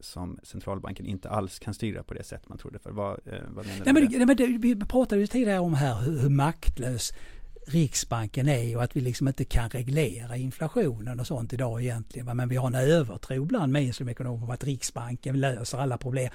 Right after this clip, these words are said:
Speaker 2: genom att höja och sänka räntan. Men går vi tillbaka i tiden, om vi är på femtio, sextiotalet,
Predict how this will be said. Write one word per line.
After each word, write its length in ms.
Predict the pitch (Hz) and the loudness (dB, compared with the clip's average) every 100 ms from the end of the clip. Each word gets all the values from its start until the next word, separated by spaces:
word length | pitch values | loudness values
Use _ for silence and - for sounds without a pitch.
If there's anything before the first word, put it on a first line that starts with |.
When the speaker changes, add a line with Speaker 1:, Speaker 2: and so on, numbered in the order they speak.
| - | -8
Speaker 2:
genom 160 | - 139 | -6 -2
att 60 | 120 | 0
höja 260 | 135 127 113 | 2 2 0
och 60 | |
sänka 320 | 131 127 - | -2 -4 -4
räntan. 280 | 117 123 127 - - - | -4 -4 -4 -8 -12 -8
Men 220 | - 240 - - - | -2 -2 -4 -16 -8
går 120 | - 247 | 0 2
vi 80 | |
tillbaka 500 | 233 269 262 123 - | 4 6 6 4 2
i 40 | 190 | -2
tiden, 420 | 294 254 113 139 - | 0 0 0 -4 -6
om 180 | - 208 | -6 2
vi 240 | 202 - | 4 4
är 40 | 196 | 2
på 160 | - | 0
femtio, 420 | 202 254 156 - 165 | 0 2 2 2 0
sextiotalet, 600 | 233 165 139 - 127 | 0 -2 -2 -2 -4